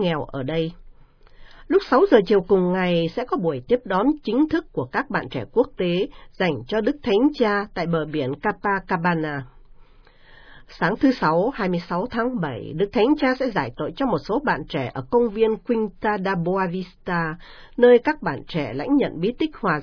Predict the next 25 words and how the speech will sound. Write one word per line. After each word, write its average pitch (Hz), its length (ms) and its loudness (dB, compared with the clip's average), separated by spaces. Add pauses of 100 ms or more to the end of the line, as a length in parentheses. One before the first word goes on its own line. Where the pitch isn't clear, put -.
giải 123 380 -2
với 220 140 0
hàng 160 280 -4 (100)
trăm 202 200 0
linh 202 320 0
mục 156 120 -4 (120)
giải 113 240 -6
tội. 127 260 -6 (1080)
Ban 285 240 6
chiều, 170 340 0
vào 143 180 -2
lúc 254 140 0 (100)
sáu 220 140 0 (100)
giờ, 151 440 -4
Đức 208 200 -4
Thánh 254 280 2
Cha 254 240 2
sẽ 247 160 0
chủ 151 140 -4
sự - 240 -6
buổi 143 220 -4
đi 233 180 -2
đảng 170 320 -4
thánh 214 220 0
giá 208 160 -2